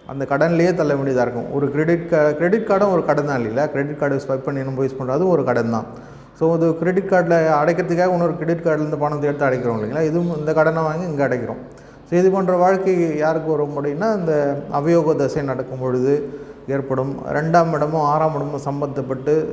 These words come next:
அஹ், சனியுடன் சம்பந்தப்பட்டு அல்லது செவ்வாயுடன் சம்பந்தப்பட்டு ஒரு தசை நடக்குதுன்னா அந்த தசை முழுவதுமே கடன் ஏற்படக்கூடிய வாய்ப்பு இருக்கு, அல்லது புத்தி முழுவதுமே நடக்கக்கூடிய வாய்ப்பு இருக்கு. பெரும் கடன் இருக்கு, ரொம்ப நாளா கடன் இருக்காங்க, எப்படி இருக்கு, அவங்க, அவங்களுக்கு எப்படி இருக்கும் பார்த்தீங்கன்னா, ஒரு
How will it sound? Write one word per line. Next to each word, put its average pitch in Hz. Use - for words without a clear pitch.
அஹ், 123
சனியுடன் 156
சம்பந்தப்பட்டு 139
அல்லது 175
செவ்வாயுடன் 156
சம்பந்தப்பட்டு 139
ஒரு 143
தசை 156
நடக்குதுன்னா 165
அந்த 214
தசை 165
முழுவதுமே 190
கடன் 170
ஏற்படக்கூடிய 139
வாய்ப்பு 123
இருக்கு, 110
அல்லது 156
புத்தி 160
முழுவதுமே 170
நடக்கக்கூடிய 127
வாய்ப்பு 120
இருக்கு. 120
பெரும் 208
கடன் 175
இருக்கு, 151
ரொம்ப 151
நாளா 185
கடன் 165
இருக்காங்க, 143
எப்படி 139
இருக்கு, 139
அவங்க, 139
அவங்களுக்கு 139
எப்படி 147
இருக்கும் 143
பார்த்தீங்கன்னா, 160
ஒரு 143